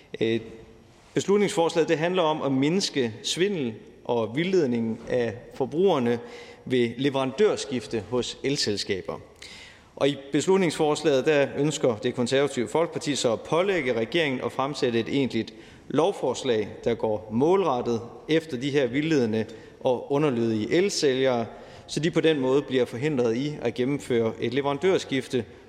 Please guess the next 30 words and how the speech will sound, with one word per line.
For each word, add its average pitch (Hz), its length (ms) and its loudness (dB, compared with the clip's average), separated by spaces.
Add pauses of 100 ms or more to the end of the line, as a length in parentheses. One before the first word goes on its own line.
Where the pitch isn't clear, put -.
(120)
uden 143 520 2
forbrugerens 127 640 -2
viden 175 360 0 (240)
og 139 120 -2
forbrugerens 117 680 -2
vilje 113 440 0 (240)
til 113 300 -4 (240)
det 104 140 -2
skifte. 107 420 -6 (1600)
Som 165 180 0
sagt 175 260 2
vil 170 80 2
jeg 160 80 2
gerne, 165 360 2
øh, 135 140 2
understrege, 131 600 0
at, 123 240 0
øh, 117 300 2
vi 131 80 0
fra 123 120 -2
regeringens 123 420 0
side 147 340 0
er 127 60 0
helt 139 260 -2
enige 135 480 0
i 117 300 -2 (300)
intentionen, 123 880 0 (140)
i 117 300 -2
selve 143 300 0
hensigten 113 720 -2